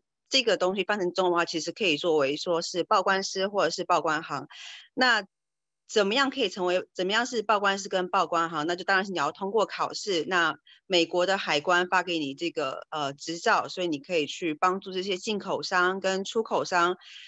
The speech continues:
呃，来做，来协助他们做一些进口跟出口的相关条件，符合这些指-，呃，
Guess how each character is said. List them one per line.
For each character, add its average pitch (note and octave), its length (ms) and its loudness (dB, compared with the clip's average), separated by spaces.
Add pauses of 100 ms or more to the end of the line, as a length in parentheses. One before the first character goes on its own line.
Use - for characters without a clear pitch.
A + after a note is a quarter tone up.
(160)
呃， E3 240 4
来 D#3+ 420 2
做， F#3 320 4 (140)
来 E3+ 160 2
协 - 120 -2
助 G#3+ 120 -2
他 A3+ 120 2
们 F3+ 200 0
做 F#3 180 2
一 F3+ 60 0
些 F#3 160 2
进 F#3+ 240 -2
口 E3 180 0
跟 E3+ 220 2
出 - 160 -2
口 F3+ 180 0
的 C#3+ 160 2
相 E3+ 240 2
关 E3+ 180 2
条 F#3 240 -2
件， D#3 280 0
符 D3+ 140 -6
合 D3 120 -2
这 D3+ 60 -6
些 E3 160 2
指-， - 320 -12
呃， D3 320 -2